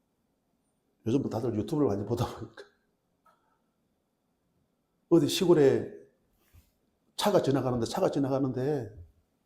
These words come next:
뭐 어떤 강아지가 막 계속 따라와요. 내 강아지도 아닌데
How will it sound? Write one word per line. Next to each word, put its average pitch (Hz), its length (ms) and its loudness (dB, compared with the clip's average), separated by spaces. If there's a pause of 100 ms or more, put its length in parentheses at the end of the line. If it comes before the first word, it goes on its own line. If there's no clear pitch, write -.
(580)
뭐 - 120 -2
어떤 175 200 4
강아지가 185 440 4
막 - 480 -4 (100)
계속 - 920 -6
따라와요. 180 500 0 (960)
내 156 200 10
강아지도 175 380 6
아닌데 110 760 4